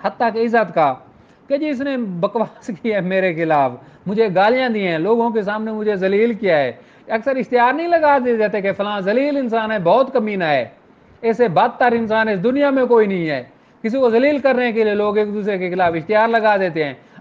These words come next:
आवाम पढ़ती है तो लोगों में उसकी इज्जत कम हो जाती है, जिसे defamation अमूमी तौर पर कहा जाता है। अब ए और B अलहदा अलहदा सी के खिलाफ libel का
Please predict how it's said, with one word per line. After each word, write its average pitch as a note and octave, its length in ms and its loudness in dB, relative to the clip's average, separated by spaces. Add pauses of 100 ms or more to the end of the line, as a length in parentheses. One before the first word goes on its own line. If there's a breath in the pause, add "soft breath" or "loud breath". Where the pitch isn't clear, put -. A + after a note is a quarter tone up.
आवाम G3+ 300 -2
पढ़ती G#3 320 0
है F#3 160 4
तो D#3+ 120 0
लोगों G3+ 280 2
में G3 120 -4
उसकी E3+ 340 -6 (240 loud breath)
इज्जत G#3+ 300 0
कम A3+ 180 0
हो G#3 140 0
जाती F#3+ 160 2
है, F3+ 60 -6
जिसे F3+ 120 0
defamation G3+ 540 0
अमूमी A3 320 -6
तौर G3+ 200 -2
पर F#3 180 0
कहा D#3+ 180 2
जाता C#3+ 260 2
है। B2 160 -6 (500 soft breath)
अब G3 180 -2
ए A3 300 2
और A3 200 4
B G3+ 240 -2
अलहदा G3 400 2
अलहदा F3+ 400 2
सी G3 240 -4
के F#3+ 160 -2
खिलाफ F3+ 380 0
libel F3 420 2
का E3+ 200 2